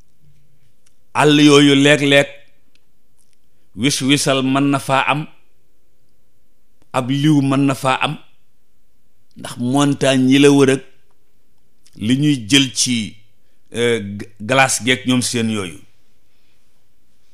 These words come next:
Musaa daal di, euh, séen nag dara. Waaw, Musa daal di séen dara. Lu mu séen?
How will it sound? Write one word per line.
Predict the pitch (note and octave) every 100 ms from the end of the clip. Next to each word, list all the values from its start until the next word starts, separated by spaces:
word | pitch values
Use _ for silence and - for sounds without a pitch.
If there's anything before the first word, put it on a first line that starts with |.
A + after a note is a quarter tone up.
| - - - - - - - - - - G2+
Musaa | A2+ B2+ C3 B2
daal | A#2+ A#2+
di, | A#2+ A2+ - - - - - - -
euh, | A#2 A2+ G#2+ G2 E2 - - -
séen | - - F3+ E3+ C#3
nag | A#2 F#2+
dara. | G#2+ G2+ E2+ - - - - - - - - - - - - - - - - -
Waaw, | - C2+ G2
Musa | A#2+ C#3 A#2 - - -
daal | - G#2+ G#2
di |
séen | G2 - G#2+ G2 E2
dara. | D2 B1+ - - - - - - - - - - - - - - - - - - - - - - - B2
Lu | C3+
mu | F#3+
séen? | D#3+ D#3+